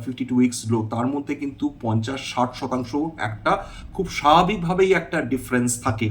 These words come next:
অর্থাৎ শেয়ার বাজার কখনো উঠবে, শেয়ার বাজার কখনো নামবে, এটাই তার ধর্ম। কেবলমাত্র সে নর্থ বাউন্ড হবে,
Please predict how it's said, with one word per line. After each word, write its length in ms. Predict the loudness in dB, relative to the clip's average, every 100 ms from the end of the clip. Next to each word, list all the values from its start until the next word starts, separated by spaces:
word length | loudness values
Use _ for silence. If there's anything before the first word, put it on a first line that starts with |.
| 0
অর্থাৎ 460 | -2 -2 -6 -8
শেয়ার 300 | -6 -4 -2
বাজার 300 | -2 0 0
কখনো 340 | -2 -2 0 2
উঠবে, 400 | 2 2 6 6
শেয়ার 260 | 4 -2 -2
বাজার 240 | -2 -4
কখনো 280 | -6 -2 -2
নামবে, 540 | 0 2 4 4 2 0 -2 -2
এটাই 320 | 0 2 0
তার 280 | 0 -2 -2
ধর্ম। 420 | 0 0 2 0 -2 -10 -2
কেবলমাত্র 760 | 2 6 6 4 0 -4 -8
সে 160 | -6 -2
নর্থ 420 | 2 4 2 2
বাউন্ড 380 | 0 2 2 0
হবে, 300 | 2 2 2